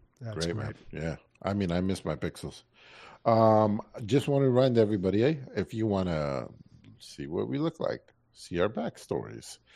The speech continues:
Speaker 2: see what we rolled on strength, dexterity, and intelligence,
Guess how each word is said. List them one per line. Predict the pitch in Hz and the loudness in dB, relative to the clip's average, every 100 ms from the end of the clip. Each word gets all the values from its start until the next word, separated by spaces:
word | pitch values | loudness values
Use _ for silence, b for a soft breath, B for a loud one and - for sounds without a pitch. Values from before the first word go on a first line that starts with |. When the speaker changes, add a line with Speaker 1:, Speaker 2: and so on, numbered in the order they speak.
| b b _ | b b _
Speaker 2:
see | - 87 82 | -6 -4 -2
what | 85 92 | -2 -2
we | 90 | -2
rolled | 82 92 98 101 98 | -2 -2 0 -2 -2
on | 90 90 85 | -2 -2 -4
strength, | 80 - 98 98 107 - _ - | -8 -8 -4 -4 -4 -10 _ -8
dexterity, | 95 - - 95 95 95 98 | -8 -8 -4 0 0 -2 -2
and | 95 92 | -4 -4
intelligence, | 87 - 120 104 71 76 98 | -6 -2 0 0 -6 -10 -12